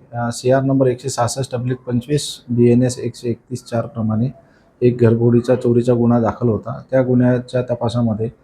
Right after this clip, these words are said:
अ, गुप्त मात-, बातमीदारामार्फत माहिती काढून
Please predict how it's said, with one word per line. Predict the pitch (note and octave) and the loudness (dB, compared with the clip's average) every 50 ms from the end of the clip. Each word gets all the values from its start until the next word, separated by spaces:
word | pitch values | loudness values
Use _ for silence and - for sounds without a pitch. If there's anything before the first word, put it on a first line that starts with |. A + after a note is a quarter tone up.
| _ _ _ _ _ _ _ | _ _ _ _ _ _ _
अ, | A2 A2+ A#2 A2+ | 0 2 4 4
गुप्त | A2+ A#2 A#2 - C3+ | 4 2 4 4 4
मात-, | C3 B2 A#2 A2+ A#2 A2 | 4 4 4 2 2 0
बातमीदारामार्फत | A#2 A2+ A2 - B2+ A#2 A#2+ A2+ A2+ A#2 A#2 A#2 A2+ G2+ - A2+ A#2 A2+ G#2+ - - A2 A#2+ | 0 0 2 2 2 2 2 2 2 2 2 2 0 -2 -2 -2 -2 -2 -2 -4 -6 -4 -2
माहिती | A#2+ A2+ G#2+ G#2 G2+ - A2+ | 0 0 0 0 -2 -4 -4
काढून | - A#2 G#2+ A2 G#2 F#2 | 0 0 0 2 0 -2